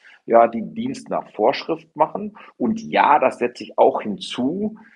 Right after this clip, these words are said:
äh, da sind auch Chefs dabei, die nicht gut entlohnen. Also gute Leistung soll auch gut entlohnt werden. Wir haben hundertsiebenundzwanzigtausend Handwerksbetriebe bis zwanzig siebenundzwanzig, die einen Nachfolger suchen. Und da gibt's eben auch Chefs oder Chefinnen,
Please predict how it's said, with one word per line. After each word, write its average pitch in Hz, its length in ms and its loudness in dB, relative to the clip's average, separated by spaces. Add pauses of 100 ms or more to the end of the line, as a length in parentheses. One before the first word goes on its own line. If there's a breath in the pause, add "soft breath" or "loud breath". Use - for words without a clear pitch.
(280 loud breath)
äh, 110 240 2
da 104 160 -2
sind 131 200 -4
auch - 140 0
Chefs - 340 2
dabei, 104 460 4
die 92 120 -10
nicht 98 200 -12
gut 113 220 -12
entlohnen. 98 480 -4
Also 90 200 -6
gute 139 320 0
Leistung 107 380 2
soll 104 140 0
auch - 160 -2
gut - 140 -10
entlohnt 101 500 0
werden. 85 400 -4 (320 loud breath)
Wir 104 100 4
haben 107 240 4
hundertsiebenundzwanzigtausend 131 2500 0 (220)
Handwerksbetriebe 135 1160 -2
bis - 280 -4
zwanzig 120 480 -2
siebenundzwanzig, 110 1040 -2 (340 soft breath)
die 110 220 2
einen 101 180 4
Nachfolger 143 720 2
suchen. 147 400 -4
Und 117 80 -6
da 113 80 2
gibt's 127 180 -8
eben 131 220 -4
auch - 340 2
Chefs - 560 -2
oder 95 220 0
Chefinnen, 165 680 -2